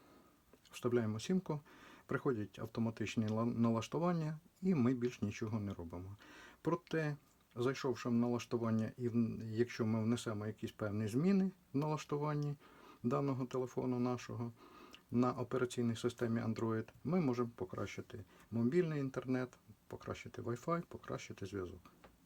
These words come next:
І так, розпочинаємо. Заходимо в налаштування. У нас тут є сім-карти та мобільні мережі. Натискаємо. Далі ми вибираємо нашу активну сім-карту, яку ми хочемо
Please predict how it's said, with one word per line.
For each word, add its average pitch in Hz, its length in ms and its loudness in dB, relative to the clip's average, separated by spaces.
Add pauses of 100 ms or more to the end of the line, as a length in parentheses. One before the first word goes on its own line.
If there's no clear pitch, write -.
(540)
І 165 80 -2
так, 113 200 0
розпочинаємо. 98 720 -4 (1200)
Заходимо 113 480 0
в 98 40 -2
налаштування. 117 760 -2 (760)
У 110 40 -2
нас 139 160 0
тут - 260 -10
є 127 160 2 (260)
сім-карти 131 680 0
та - 120 -6
мобільні 110 520 2 (140)
мережі. 98 420 -6 (760)
Натискаємо. 95 600 -2 (1160)
Далі 185 220 8
ми 135 240 4 (160)
вибираємо 110 640 0 (460)
нашу 120 420 2
активну 104 460 0
сім-карту, 165 680 -2 (140)
яку 117 260 -2
ми 135 160 0
хочемо 123 480 0